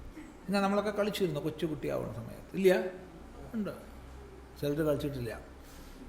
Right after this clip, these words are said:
എവിടെ കളിച്ചിട്ടുണ്ട് അവിടെ വേദാന്ത ബോധമുണ്ട്, എവിടെ കളിച്ചിട്ടില്ല അവിടെ വേദാന്ത ബോധം ഇല്ല. അല്ലാണ്ട് ഇപ്പൊ എന്ത് പറയാനാ? അപ്പോ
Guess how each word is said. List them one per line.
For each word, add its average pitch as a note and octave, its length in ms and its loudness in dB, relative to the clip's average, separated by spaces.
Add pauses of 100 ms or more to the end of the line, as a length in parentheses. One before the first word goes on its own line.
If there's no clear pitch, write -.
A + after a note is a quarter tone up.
എവിടെ D#3+ 200 8
കളിച്ചിട്ടുണ്ട് F#3+ 560 8
അവിടെ F#3 140 10
വേദാന്ത F3+ 360 8
ബോധമുണ്ട്, F3 480 8
എവിടെ E3 220 8
കളിച്ചിട്ടില്ല E3 500 4
അവിടെ D#3+ 180 8
വേദാന്ത D3+ 320 4
ബോധം C#3+ 260 2
ഇല്ല. B2 180 2
അല്ലാണ്ട് A#2+ 300 0
ഇപ്പൊ B2+ 120 0
എന്ത് C3 120 2
പറയാനാ? C#3 320 0 (1500)
അപ്പോ G3+ 540 8